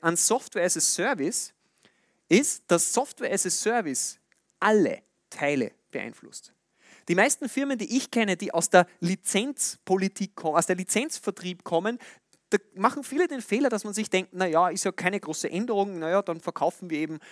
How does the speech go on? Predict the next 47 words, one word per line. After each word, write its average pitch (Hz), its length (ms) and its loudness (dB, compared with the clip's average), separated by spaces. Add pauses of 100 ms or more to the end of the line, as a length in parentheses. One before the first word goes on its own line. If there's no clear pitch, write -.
(220)
die 160 80 -4
Produkte 196 420 -2
nicht 190 240 -6
mehr 170 140 2
upfront, 254 480 0
sondern 202 420 -2
dann 170 300 -2
mieten - 400 -8
das 139 200 -4
die 143 120 -2
Leute 127 320 0
halt. 117 180 -4
Ja, 226 240 2
es - 240 -6
ist - 140 -4
ja 185 80 0
nicht 156 240 -8
viel, 143 340 0
ja. 185 220 0 (240)
Vielleicht 240 360 4
geben 214 260 -2
wir 196 120 0
hier 220 400 0
in 190 140 -2
dem 160 160 -4
Bereich 151 340 0
Ressourcen, 240 460 -4
eine 165 180 -4
Cloud 185 720 2
rein 185 300 2
in 196 100 -8
die 185 80 -8
Suppe, 185 480 0
in 170 80 -4
die 170 80 -4
Software 175 360 -4
as 165 40 -8
a 165 60 -10
Service 160 360 -2
Suppe 165 360 -4
und 156 160 -8
dann 156 100 -2
machen 147 220 -6
wir 143 120 -2
weiter 117 260 -6
wie 117 40 -12
bisher." 110 340 -4